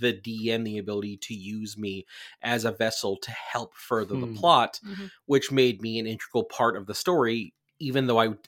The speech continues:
Speaker 1: didn't actually matter.
Speaker 3: Yeah.
Speaker 1: It just, y-, I, I think that you have to do that sometimes. Railroading is not as bad as everyone makes it out to be. I think it, it is okay to try and test the limits of your world and see where the edge is and find where the horizon is and see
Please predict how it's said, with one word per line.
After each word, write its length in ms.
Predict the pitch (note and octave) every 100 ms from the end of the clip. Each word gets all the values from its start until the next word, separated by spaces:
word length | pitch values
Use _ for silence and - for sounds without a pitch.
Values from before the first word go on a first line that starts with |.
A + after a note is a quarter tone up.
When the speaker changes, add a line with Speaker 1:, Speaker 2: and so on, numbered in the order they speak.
| _
Speaker 1:
didn't 200 | D3 B2+
actually 320 | A2 - A2
matter. 500 | G2 C#3+ A2 E2+ E2+ - -
Speaker 3:
Yeah. 160 | G3 - -
Speaker 1:
It 160 | C#3+ C3
just, 280 | A#2 -
y-, 220 | - C#3 - C#3
I, 180 | C#3+
I 40 | D3
think 240 | C#3+ E3+
that 160 | D3 -
you 80 | E3
have 220 | C4+ D4+
to 80 | C3
do 100 | G2+
that 180 | F#2 -
sometimes. 480 | F2+ F2+ F2 G2+ F3+
Railroading 480 | D4 E4+ E4 D#4+
is 100 | D4
not 180 | B3 C4
as 120 | C4+
bad 280 | G3 G3+ A3
as 140 | G#3+ F#3
everyone 340 | F#3+ G3+ F#3
makes 240 | F3+ F3
it 60 | D#3
out 200 | D#3 F3+
to 80 | -
be. 160 | F#2+ G#2
I 80 |
think 280 | B2+ F#3 F3+ _ - - - _ _ -
it, 140 | D#3+ E3
it 160 | E3
is 340 | D#3+ D3 B2+ - -
okay 640 | D3+ F3 E3+ - G#3+ G#3+
to 100 | G3+
try 320 | F3 - D#3 D#3+
and 180 | D3+
test 340 | C#3+ D3+ D3 -
the 60 |
limits 320 | B2+ B2+ B2+ B2+
of 120 | A2
your 120 | A2
world 380 | G2+ G#2+ G2+ G2+
and 140 | G2
see 240 | - - A#2+
where 260 | A2 G#2+
the 200 | G#2 A2
edge 220 | B2 A2+
is 200 | F#2+ F2+
and 160 | G2 F#2+
find 300 | - A#2 A#2
where 100 | G#2+
the 100 | A2+ A2
horizon 480 | A#2 A2 G2+ G2 E2+
is 280 | - G2 -
and 240 | G2+ G#2+
see 400 | - B2 A2+ G2+